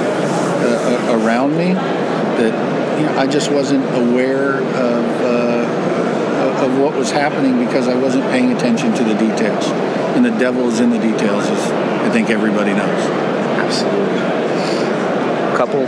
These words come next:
Speaker 2: couple last questions. Again, thank you for taking time to sit with us.
Speaker 1: My pleasure.
Speaker 2: So these are kind of quick rapid fire ones. You can take as long as you want. So first one's a, an easy one.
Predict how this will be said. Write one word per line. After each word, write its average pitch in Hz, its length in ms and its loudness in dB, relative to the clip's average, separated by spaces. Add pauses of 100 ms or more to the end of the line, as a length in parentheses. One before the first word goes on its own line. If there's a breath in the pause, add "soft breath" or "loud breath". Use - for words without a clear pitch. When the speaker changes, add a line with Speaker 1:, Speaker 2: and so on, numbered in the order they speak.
(100)
Speaker 2:
couple 131 240 0
last 113 280 0
questions. 113 420 0
Again, 110 320 2
thank 123 200 2
you 117 80 0
for 110 140 0
taking 113 300 0
time 110 300 0
to 107 80 0
sit - 280 0
with 104 100 0
us. 104 360 0
Speaker 1:
My 107 180 2
pleasure. 95 640 0
Speaker 2:
So 107 340 2 (280)
these 123 100 0
are 123 80 2
kind 123 220 0
of 113 140 -2
quick - 240 0
rapid 117 320 2
fire 107 320 2
ones. 104 440 0
You - 60 -2
can - 340 0
take 113 180 0
as 107 120 -2
long 107 220 0
as 104 100 -2
you 107 60 2
want. 101 260 0
So 101 280 2 (840)
first 123 220 0
one's 120 140 0
a, 113 140 2
an 107 340 0
easy 107 160 0
one. 98 160 0